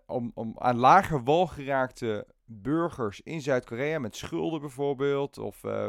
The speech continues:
waar criminelen achteraan zitten. Ja, die worden bij elkaar gebracht in een, in een groot gebouw. En in dat gebouw kunnen ze dan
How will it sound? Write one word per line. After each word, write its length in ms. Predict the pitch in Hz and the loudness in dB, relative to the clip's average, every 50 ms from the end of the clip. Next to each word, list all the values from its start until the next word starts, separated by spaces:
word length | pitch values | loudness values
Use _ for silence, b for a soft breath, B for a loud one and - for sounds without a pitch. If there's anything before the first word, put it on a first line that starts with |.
| 98 98 | -4 -2
waar 400 | 104 104 101 101 101 98 104 - | -2 0 0 -2 -4 -6 -8 -10
criminelen 500 | - 131 127 123 127 147 160 160 156 135 | -10 -8 -6 -4 -2 -2 0 0 0 -2
achteraan 460 | 143 - - 139 127 127 127 123 123 | -2 -4 -6 -4 -2 -2 0 -2 -2
zitten. 300 | 110 123 117 - 143 - b b b b b b b b | -6 -10 -10 -10 -10 -12 b b b b b b b b
Ja, 80 | b 113 | b -6
die 160 | 120 147 - - 120 | -6 -6 -8 -10 -10
worden 280 | 120 139 170 160 151 120 | -6 -4 -2 -2 -2 0
bij 120 | 120 151 | 2 4
elkaar 420 | 151 131 120 - - 202 214 220 190 | 4 4 2 2 0 0 2 0 0
gebracht 540 | 160 165 131 143 151 147 135 - - - - | -4 -8 -6 -2 0 0 -2 -2 -8 -16 -14
in 160 | - 156 165 165 | -10 -6 -4 -2
een, 240 | 151 139 123 110 b b b b b b b b b b | -2 -2 -4 -6 b b b b b b b b b b
in 180 | _ - 156 165 | _ -8 -4 -4
een 60 | 160 | -4
groot 360 | - - 147 160 175 185 180 | -4 0 4 4 4 4 4
gebouw. 520 | - - 120 104 113 110 127 170 214 247 285 | 0 -4 0 4 6 6 8 6 6 4 0
En 380 | - - 147 156 160 156 151 | -2 -2 -2 -2 -2 -2 -4
in 160 | - - 165 180 | -6 -6 -4 -2
dat 160 | 165 165 - | -2 -4 -4
gebouw 500 | - 127 110 107 127 139 165 185 190 190 | -6 -6 0 2 4 6 6 4 4 2
kunnen 340 | - - 185 175 165 160 143 | -2 -2 -2 -2 -2 -2 -6
ze 100 | 135 143 | -4 -2
dan 240 | 127 120 117 107 | 0 0 0 -2